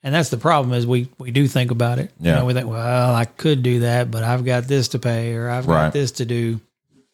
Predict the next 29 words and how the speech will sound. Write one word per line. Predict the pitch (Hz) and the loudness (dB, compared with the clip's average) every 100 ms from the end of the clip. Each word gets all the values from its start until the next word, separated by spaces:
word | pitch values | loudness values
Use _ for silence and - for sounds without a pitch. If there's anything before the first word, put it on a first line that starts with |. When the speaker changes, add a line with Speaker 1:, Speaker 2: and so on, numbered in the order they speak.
| _ _ - - | _ _ -16 -8
Speaker 1:
So | 147 135 | -4 -2
we, | 131 | -2
we | 131 | -2
let | 127 127 | -2 -4
it | 123 127 | -4 -2
go. | 135 117 | -2 0
And | 127 | 0
I've | 165 | 2
never | 156 147 135 123 | 2 2 0 0
paid | 143 143 | 0 0
for | 139 | -2
somebody's | 123 143 139 139 127 | -2 0 0 0 0
stuff | 139 135 | -2 -2
in | 147 | -2
line | 143 143 | -2 0
either. | 165 151 110 - _ _ _ _ | 0 -2 -6 -12 _ _ _ _
And | 156 | -4
I | |
say | 139 196 | 0 2
it | 160 | 2
all | 143 | 0
the | 131 | 2
time, | 156 147 | 2 2
I | 131 | 2
would | 117 | 2
love | 120 143 139 | 2 0 0
to | 135 | -2
do | 120 135 | 0 0
that. | 151 160 | 0 -2